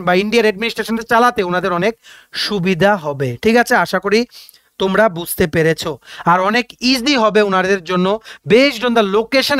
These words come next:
advantage of Delhi compared to কলকাতা। তার জন্য কিন্তু উনিশশো এগারো সনে কিন্তু মানে ইন্ডিয়ার ক্যাপিটালটাকে কিন্তু ক্যালকাটা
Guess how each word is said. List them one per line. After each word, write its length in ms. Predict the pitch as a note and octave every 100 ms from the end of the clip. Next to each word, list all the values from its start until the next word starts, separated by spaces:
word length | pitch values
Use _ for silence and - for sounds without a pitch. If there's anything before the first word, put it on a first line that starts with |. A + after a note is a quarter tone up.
| A#3+
advantage 420 | F3 G#3+ G#3 G3+
of 60 | G3 F3
Delhi 240 | A#3+ G3 F#3+
compared 340 | F3 E3+ F#3+ -
to 40 | A#3 F#3
কলকাতা। 420 | D#3+ - C#3 C3 A2+ - - _
তার 140 | A3+ B3+ A3
জন্য 140 | A#3+ G#3+
কিন্তু 160 | G3+ A3+
উনিশশো 360 | B3+ C4 - A3 G3+
এগারো 220 | G#3+ B3+ B3
সনে 180 | A#3 G3+
কিন্তু 220 | G#3 A#3 C#4+ - _ _ _ _ _ _ _ -
মানে 120 | D#3+ D#3+ G3
ইন্ডিয়ার 280 | A3+ C4 C4
ক্যাপিটালটাকে 480 | A3+ G3 G3+ G3+ G3+
কিন্তু 140 | A3 A#3
ক্যালকাটা 360 | B3+ B3+ C4